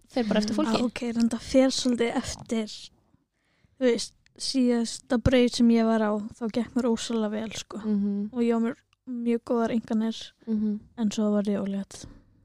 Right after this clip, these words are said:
Speaker 1: Mm.
Speaker 3: Já.
Speaker 2: Og allt fór til fjandans.
Speaker 3: <laughs> Einmitt, allt fór til fjandans. Þegar maður fór einhverja aðra leið en lífið ætlaðist.
Speaker 2: Já.
Speaker 1: Já, það gerist alltaf.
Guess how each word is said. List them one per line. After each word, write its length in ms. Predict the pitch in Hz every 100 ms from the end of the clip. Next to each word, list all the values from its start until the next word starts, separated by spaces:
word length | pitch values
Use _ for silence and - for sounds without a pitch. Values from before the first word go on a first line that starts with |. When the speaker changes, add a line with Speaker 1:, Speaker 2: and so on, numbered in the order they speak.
| _
Speaker 1:
Mm. 300 | 233 220 233 - - -
Speaker 3:
Já. 360 | 208 196 196 202 - - _ _
Speaker 2:
Og 80 | 247
allt 140 | 214
fór 180 | - 214
til 100 | 202
fjandans. 300 | 190 190 202 - - 240 226 220
Speaker 3:
<laughs> 560 | 262 285 - 302 220
Einmitt, 400 | 220 214 190 -
allt 240 | 226 247 -
fór 140 | 254 220
til 140 | 226
fjandans. 340 | 202 185 185 - -
Þegar 480 | 294 294 - 285 233
maður 140 | 226
fór 160 | 262 254
einhverja 240 | 262 247
aðra 280 | 139 233 254
leið 240 | 240 220 233
en 100 | 220
lífið 300 | 220 233 233
ætlaðist. 460 | 196 180 175 185 233
Speaker 2:
Já. 120 | 233
Speaker 1:
Já, 480 | 208 202 220 208 190
það 160 | - 208
gerist 400 | - 196 190 190
alltaf. 320 | 185 - 196